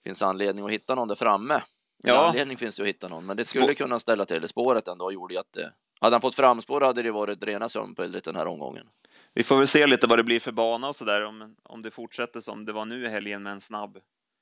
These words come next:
Speaker 2: snabb och fin bana, så då är det inte
Speaker 1: Mm.
Speaker 2: lätt, som sagt, att ta från kön.
Speaker 1: Nej, de gjorde ett bra jobb i onsdags i alla fall på Bergsåker, må vi säga. För vi såg ju bilderna tidigt där på, på dagen hur det såg ut. Det var traktorer och dikning och vatten överallt, men när ban-,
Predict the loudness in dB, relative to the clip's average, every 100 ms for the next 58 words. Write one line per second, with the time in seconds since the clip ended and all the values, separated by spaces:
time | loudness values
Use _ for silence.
0 | _ _ _ -10 -6 -6 -6 -10 -8 -6
1 | -6 -8 -12 -14 -16 _ -8 -6 -6 -6
2 | -4 -4 -8 -16 -14 -12 -12 -12 -10 -10
3 | -12 -16 -18 _ _ _ _ 0 4 6
4 | 4 _ _ 2 6 8 6 8 8 8
5 | 2 0 0 -2 -4 -12 -12 -10 -12 -8
6 | -6 -2 -2 -2 -4 -2 -2 -2 -8 -8
7 | -10 -4 -2 -2 -2 -4 -4 -6 -8 -4
8 | -4 0 0 0 -2 -2 -2 -2 -2 -6
9 | -2 -4 -4 _ _ -20 -20 -20 -20 -20
10 | _ 2 8 10 8 4 -2 -4 -6 -6
11 | -8 -10 -12 -12 -18 _ -20 -20 -20 -20
12 | -14 -8 -6 -2 -2 0 2 4 4 4
13 | 2 0 0 -2 0 2 4 4 4 2
14 | 0 -4 0 4 4 2 -4 -16 -10 -8
15 | -6 -4 -6 -10 -20 -20